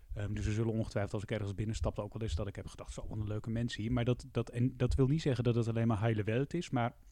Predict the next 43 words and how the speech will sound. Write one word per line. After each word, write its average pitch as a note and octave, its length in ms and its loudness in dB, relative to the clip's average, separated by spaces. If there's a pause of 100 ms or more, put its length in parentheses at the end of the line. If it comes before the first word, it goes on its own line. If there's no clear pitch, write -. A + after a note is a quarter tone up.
(120)
het B2+ 140 -6
fijne D3+ 360 0
van, A#2+ 420 0
eh, A#2 180 -4
de B2 120 0
collega's D3 520 -4
hier C#3 160 0
vind D3 180 0
ik, - 80 -14
ik - 160 -12
voel, A3 560 -4 (680)
ehm, A#2+ 320 -2
dat C3+ 180 -4
mensen C#3 480 -2 (180)
de C3 280 -6
keuze E3+ 340 -2
hebben C#3 180 0
gemaakt B2+ 380 -2
om A#2 60 0
hier C3+ 240 0
te B2 140 -2
willen A2+ 300 -4
zijn. G2+ 360 -4 (540)
En A#2+ 80 -2
dat A#2+ 80 2
wil C3+ 100 4
niet C#3 120 2
zeggen B2 220 2
dat A#2 160 -4
dat, B2 200 -4
dat, B2 120 -4
dat B2 140 -2
altijd A#2 220 2
makkelijk A#2 460 -2
is, D3 240 -8
maar B2 180 -2
dat, A#2+ 280 -2
dat, A#2+ 180 -4
de, B2 280 0
er B2 120 0
is D3+ 220 -2
een C3+ 200 2
soort, B2+ 440 -2